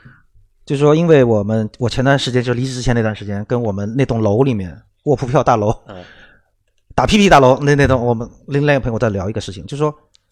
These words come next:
Speaker 1: 呃，努力工作，就他按照他，因为他是从，他是一直是，他等于是像A B C一样那种状态，就是，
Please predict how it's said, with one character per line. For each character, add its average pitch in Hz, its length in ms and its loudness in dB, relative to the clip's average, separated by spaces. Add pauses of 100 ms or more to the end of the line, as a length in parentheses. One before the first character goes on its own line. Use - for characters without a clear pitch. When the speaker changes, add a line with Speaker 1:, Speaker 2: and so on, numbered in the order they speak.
(480)
Speaker 1:
呃， 117 360 4 (1160)
努 156 200 2
力 214 100 8
工 180 160 0
作， 160 300 0 (960)
就 135 120 -6
他 - 200 -2
按 180 100 4
照 156 100 6
他， 165 200 0
因 190 80 2
为 165 80 2
他 190 240 -2
是 127 280 -6
从， 117 580 -10 (140)
他 170 120 -2
是 165 100 -4
一 165 80 -6
直 131 140 -6
是， 120 260 -8 (120)
他 - 140 -12
等 104 120 -6
于 104 40 -6
是 - 80 -14
像 135 120 -6
A 135 100 -2
B 131 120 -4
C 139 120 -6
一 - 20 -4
样 117 120 -4
那 104 60 -6
种 90 140 -14
状 104 120 -10
态， 107 40 -14
就 117 80 -8
是， 101 60 -8